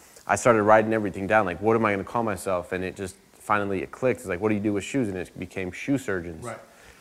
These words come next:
Speaker 2: I operate on shoes.
Speaker 1: Yeah.
Speaker 2: I make them better.
Speaker 1: Exactly. So it's like, oh, it clicked. And since then, it's become the Shoe Surgeon, and it's also a catchy thing. That's why
Speaker 2: Right.
Speaker 1: people, I think,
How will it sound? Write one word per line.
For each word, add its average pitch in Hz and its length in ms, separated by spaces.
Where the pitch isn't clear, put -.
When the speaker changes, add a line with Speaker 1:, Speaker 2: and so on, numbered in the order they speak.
Speaker 2:
I 123 160
operate 117 380
on 110 140
shoes. 107 280
Speaker 1:
Yeah. 98 380
Speaker 2:
I 110 60
make 120 260
them 104 140
better. 107 480
Speaker 1:
Exactly. 95 680
So 110 240
it's 98 120
like, 98 160
oh, 131 160
it - 120
clicked. - 560
And 95 480
since 95 340
then, 120 220
it's 85 160
become 98 540
the 87 60
Shoe 113 200
Surgeon, 90 460
and 90 180
it's 90 380
also 98 380
a 87 40
catchy 98 400
thing. 107 320
That's 95 180
why 95 100
Speaker 2:
Right. - 100
Speaker 1:
people, 95 280
I 87 80
think, 90 220